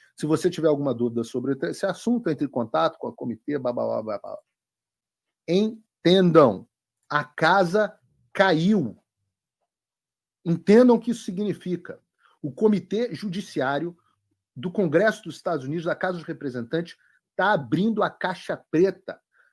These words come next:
da cooperação semiclandestina entre o Xandão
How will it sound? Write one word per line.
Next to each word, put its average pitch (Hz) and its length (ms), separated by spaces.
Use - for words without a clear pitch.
da 175 200
cooperação 196 680
semiclandestina 208 1400
entre 214 300
o 190 40
Xandão 185 680